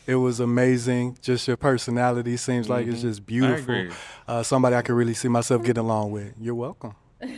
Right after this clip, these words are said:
Speaker 2: Yeah, I would say she def-, she definitely has a bubbly personality for sure. And she seems like she has the main character syndrome, like, always wants to be center of attention, which is why the first thing she said was,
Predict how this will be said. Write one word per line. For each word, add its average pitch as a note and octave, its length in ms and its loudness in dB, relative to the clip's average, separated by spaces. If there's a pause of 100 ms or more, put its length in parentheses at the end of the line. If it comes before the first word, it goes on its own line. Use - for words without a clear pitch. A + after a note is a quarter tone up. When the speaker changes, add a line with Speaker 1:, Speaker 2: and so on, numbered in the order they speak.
(720)
Speaker 2:
Yeah, G2+ 220 -4
I B2+ 40 0
would C#3 220 -6
say A2+ 200 -6
she A2+ 160 -8
def-, G#2+ 260 -8
she - 320 -18
definitely G#2 420 -8
has F2 140 -8
a D#2+ 60 -12
bubbly E2+ 800 -10 (280)
personality D2+ 680 -14
for C#2+ 120 -20
sure. C#2 360 -20 (1040)
And D#2 220 -14
she F#2+ 380 -10
seems G2 400 -12
like D#2+ 200 -8
she F2 160 -18
has D#2+ 320 -12
the D#2+ 100 -20
main D#2+ 300 -14
character F2 420 -8
syndrome, F#2 720 -12
like, C2+ 200 -16 (340)
always E2+ 340 -12
wants E2 180 -14
to E2+ 100 -18
be D#2 140 -12
center E2+ 300 -12
of D#2 80 -18
attention, F#2 420 -14
which D2 160 -16
is D2+ 120 -18
why D#2 220 -8
the D2+ 120 -18
first E2+ 220 -14
thing E2 100 -14
she D#2 140 -18
said D#2+ 240 -12
was, C#2 220 -16